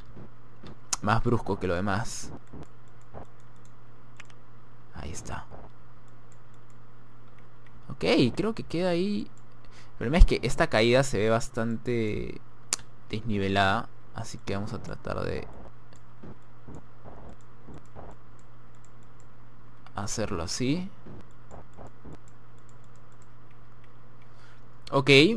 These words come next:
no me desagrada cómo ha quedado. Quiero ver si no se me fregó. ¡Oh, ahí está!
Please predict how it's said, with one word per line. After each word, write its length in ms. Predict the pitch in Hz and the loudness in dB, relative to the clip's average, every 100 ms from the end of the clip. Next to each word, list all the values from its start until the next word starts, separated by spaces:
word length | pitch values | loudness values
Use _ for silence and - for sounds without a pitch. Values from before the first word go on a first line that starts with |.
| - | 2
no 360 | 127 127 143 | 2 4 4
me 220 | 214 220 175 | 6 6 8
desagrada 640 | 127 120 113 117 139 135 | 8 8 6 8 8 8
cómo 180 | 135 131 | 6 2
ha 60 | |
quedado. 300 | 120 104 127 | 4 4 4
Quiero 180 | 135 120 | 4 2
ver 120 | 117 | 2
si 120 | 120 110 | 2 -2
no 100 | 107 | -2
se 120 | 120 | -2
me 100 | 107 | -4
fregó. 400 | - 101 107 - - - | -2 0 0 0 -4 4
¡Oh, 440 | 190 190 190 180 | 6 8 8 6
ahí 180 | 170 160 | 4 4
está! 640 | 147 - 175 160 151 139 | 2 2 4 4 4 2